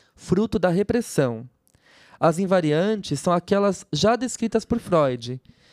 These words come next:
ou seja, o complexo de Édipo, a sexualidade infantil, a repressão e a transferência.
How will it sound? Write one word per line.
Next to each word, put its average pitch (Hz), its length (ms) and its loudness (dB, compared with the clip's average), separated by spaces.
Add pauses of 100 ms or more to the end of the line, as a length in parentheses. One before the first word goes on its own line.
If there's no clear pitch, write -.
(440)
ou 185 100 2
seja, 131 380 0
o - 40 -2
complexo 147 480 0
de 165 140 2
Édipo, 160 500 2
a - 20 2
sexualidade 143 760 -2
infantil, 175 760 -2
a 147 100 -4
repressão 180 760 -2
e 185 100 0
a 185 60 2
transferência. 143 840 -4